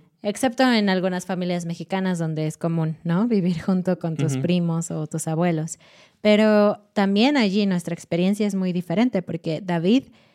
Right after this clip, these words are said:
Speaker 1: tuvo muchos primos cercanos a su edad
Speaker 2: Ujú.
Speaker 1: y creció con ellos. Y yo no, yo no tuve ningún primo con, con quien jugar o con quien crecer porque en la familia de mi mamá yo era la más joven.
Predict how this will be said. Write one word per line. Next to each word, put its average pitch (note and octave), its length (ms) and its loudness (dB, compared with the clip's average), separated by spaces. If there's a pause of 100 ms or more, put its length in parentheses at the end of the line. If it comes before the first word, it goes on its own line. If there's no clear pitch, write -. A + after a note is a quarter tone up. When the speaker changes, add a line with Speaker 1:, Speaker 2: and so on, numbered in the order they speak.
(140)
Speaker 1:
tuvo G#3 260 2
muchos A3 400 2
primos G#3 540 2
cercanos F#3+ 600 0
a F3+ 80 -2
su E3+ 140 -4
edad E3 320 2
Speaker 2:
Ujú. C#3+ 260 -2 (320)
Speaker 1:
y G#3 220 2
creció F#3 380 2
con F#3 160 0
ellos. D#3 340 -2
Y G3 140 -2
yo A3+ 340 6
no, F3 440 0
yo G3 220 4
no A3 140 4
tuve G3 460 6
ningún F3 360 0
primo F#3 360 0
con, D#3+ 280 -4 (160)
con F3 200 -2
quien F3 260 0
jugar F3+ 460 2
o F3 40 0
con E3+ 200 -2
quien E3 200 -4
crecer E3+ 380 -2
porque E3 400 -4 (340)
en F#3 120 0
la F3+ 80 0
familia F#3 420 2
de F#3+ 100 2
mi G3 160 0
mamá A3+ 380 2 (320)
yo G#3 180 2
era G3 220 4
la F3+ 100 2
más F3+ 460 -2
joven. F3+ 480 2